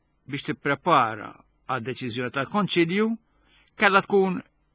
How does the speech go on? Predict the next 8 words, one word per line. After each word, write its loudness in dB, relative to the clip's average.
dikjarazzjoni 4
wiesa' 2
biex 2
tħabbar 0
jew -10
tipproklama -6
il-pjan 4
tas-salvazzjoni, 0